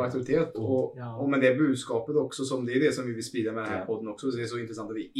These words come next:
Speaker 1: inne på detta just nu. För jag vill också gå in på den här.
Speaker 2: Ja.
Speaker 1: Den här, Anders. Sovtejp.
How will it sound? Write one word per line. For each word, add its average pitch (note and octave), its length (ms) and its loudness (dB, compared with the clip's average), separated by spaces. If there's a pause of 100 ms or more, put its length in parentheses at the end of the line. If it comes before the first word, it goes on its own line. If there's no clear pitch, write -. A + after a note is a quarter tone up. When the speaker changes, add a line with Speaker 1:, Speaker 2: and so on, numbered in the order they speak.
Speaker 1:
inne G#2+ 240 -6
på B2 80 0
detta D3 180 0
just G#2+ 200 -6
nu. D3+ 220 0 (560)
För C3+ 320 6
jag B2+ 100 0
vill C3 100 2
också B2+ 480 0
gå D3 160 0
in B2 260 0
på A2 280 0 (480)
den B2 160 0
här. C3+ 440 6 (420)
Speaker 2:
Ja. D3+ 340 8 (200)
Speaker 1:
Den B2 160 -4
här, E3+ 180 8
Anders. G#2 420 2 (480)
Sovtejp. - 720 2